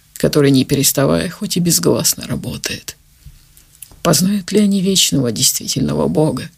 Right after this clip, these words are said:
как я вынужден был это сделать всеми фибрами моего умозрения? Если так, то темные задачи станут для них ясными, и то, что кажется несправедливостью на свете, окажется справедливым.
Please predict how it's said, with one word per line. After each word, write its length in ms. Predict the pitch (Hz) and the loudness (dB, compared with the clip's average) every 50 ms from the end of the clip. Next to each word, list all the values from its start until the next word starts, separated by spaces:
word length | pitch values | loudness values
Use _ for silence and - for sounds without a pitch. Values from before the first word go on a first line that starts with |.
| _ _ _ _ _ _ _ _ _ _ _ _ | _ _ _ _ _ _ _ _ _ _ _ _
как 240 | - 175 175 175 - | -2 0 0 0 0
я 160 | 208 220 196 | 2 2 2
вынужден 560 | 170 160 139 127 117 - - 139 135 - - - | 4 4 2 2 0 -2 -4 -4 -4 -4 -2 -2
был 200 | - - - - | -4 -6 -4 -4
это 200 | - 170 175 - | -4 -2 -2 -2
сделать 500 | - 180 180 170 175 190 190 180 175 - | -2 -4 -2 -4 -4 -4 -2 -2 -2 -2
всеми 400 | - - - - - 196 190 175 | 0 0 2 2 0 0 -2 -4
фибрами 520 | - - - 170 165 170 151 139 143 135 | -4 -2 -2 0 0 0 0 -2 -2 -2
моего 420 | - - 107 104 - - - - - - | -2 -2 -2 -4 -4 -4 -4 -4 -4 -2
умозрения? 800 | 165 170 117 110 - - 131 - - - - - - - - _ _ _ _ _ _ _ _ _ _ _ _ _ - _ _ - | -2 -2 0 -2 -2 -4 -4 -4 -4 -6 -8 -12 -16 -18 -18 _ _ _ _ _ _ _ _ _ _ _ _ _ -20 _ _ 0
Если 380 | - 139 117 147 - - 147 - | 2 4 4 4 2 2 0 0
так, 440 | - - 78 73 - - - - - _ _ _ _ _ _ _ _ _ _ - | 0 -2 -6 -6 -6 -8 -12 -14 -16 _ _ _ _ _ _ _ _ _ _ -2
то 120 | - 208 | 0 2
темные 360 | - - 247 233 226 214 202 | 4 6 6 6 6 6 4
задачи 440 | 180 - 180 170 165 165 160 - 165 | 4 2 2 2 2 2 2 0 0
станут 380 | 170 - - 151 151 151 151 147 | -2 -2 0 0 2 2 2 0
для 140 | 156 147 139 | 0 0 0
них 240 | 143 - - - 170 | 0 0 -2 0 0
ясными, 600 | 165 165 175 - - - 143 - - - - - _ _ _ _ _ _ _ _ _ _ | 0 0 0 0 -2 -2 -4 -6 -6 -6 -10 -12 _ _ _ _ _ _ _ _ _ _
и 100 | - 147 | 2 2
то, 140 | - - 147 | 4 4 2
что 200 | 151 - - 156 | 2 4 2 2
кажется 460 | 151 - 156 143 139 147 - - - | 2 2 2 2 2 0 0 0 0
несправедливостью 1000 | 127 151 - - - 160 151 - 165 170 - 160 151 170 190 180 - - - 156 | 0 0 -2 -2 -2 -2 -2 -2 -2 0 2 2 2 2 0 0 -2 0 0 2
на 120 | 147 135 | 2 2
свете, 520 | - - - 147 147 175 175 - - - - _ _ _ - | 2 2 2 2 2 0 0 -4 -6 -8 -10 _ _ _ -2
окажется 580 | - 170 175 - - 117 - - - - - | 0 0 0 2 0 -2 0 0 -2 -2 -2
справедливым. 760 | - - - 101 107 120 135 151 175 175 190 185 - - - | -2 -2 0 0 0 0 0 0 0 0 0 0 -2 -8 -14